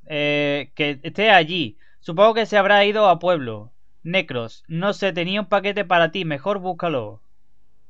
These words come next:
Un paquete para mí. Ah. Vale, no puedo, no puedo porque no tengo Pokéballs, creo.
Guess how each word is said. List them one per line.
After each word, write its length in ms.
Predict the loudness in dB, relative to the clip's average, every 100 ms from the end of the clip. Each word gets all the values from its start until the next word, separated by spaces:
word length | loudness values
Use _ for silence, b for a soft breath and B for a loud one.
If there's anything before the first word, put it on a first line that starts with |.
| -20 -20 -20 -20 -20 -20 -20 -20 -20 -20 -20 -14
Un 220 | -14 -6
paquete 380 | -4 -4 -4 -4
para 240 | -2 -2
mí. 360 | -4 -10 -12 -18 -20 -16
Ah. 240 | -14 -14 -16 -20 -20 -20 -20 -20 -20 -20 -20 -20 -20 -20 -20 -20 -20 -20 -20 -20 -20 -20 -20 -20 -20 -20 -20 -20 -20 -20 -20 -20 -20 -10
Vale, 300 | -6 -4 -4
no 260 | -2 -2
puedo, 460 | 0 2 6 4 4 -6 -16 -20 -12
no 340 | -6 -2 0
puedo 460 | 2 2 2 0 -4 -20 -20 -20 -4
porque 280 | -4 -2 -2
no 140 | -2
tengo 1040 | -2 -2 2 2 4 2 2 0 -4 -8 -14 -20 -20 -20 -20 -20 -20 -20 -20 -20 -20 -20 -20 -8
Pokéballs, 1400 | -2 0 0 -2 -6 -12 -18 -20 -20 -20 -20 -20 -20 -20 -18
creo. 400 | -4 -2 -2 -8